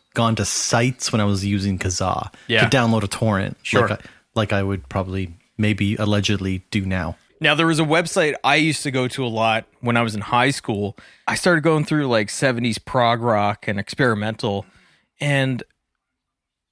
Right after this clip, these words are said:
Speaker 2: it wasn't cool enough to find in, like, mainstream file sharing, because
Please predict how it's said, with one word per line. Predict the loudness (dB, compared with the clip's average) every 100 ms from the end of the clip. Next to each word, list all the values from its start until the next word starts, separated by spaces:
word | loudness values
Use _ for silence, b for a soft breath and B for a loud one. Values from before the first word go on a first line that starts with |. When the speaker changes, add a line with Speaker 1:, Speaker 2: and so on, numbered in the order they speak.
| _ _
Speaker 2:
it | 0 2
wasn't | 4 4 4 2 0 -4
cool | 0 4 4
enough | 4 2 -2
to | -2
find | 2 2 2
in, | 2
like, | 2 0
mainstream | 0 2 0 -2 -2 0 0 0 -4 _ _
file | 0 2 4
sharing, | 2 2 2 0 -2
because | -2 0 0 0 -8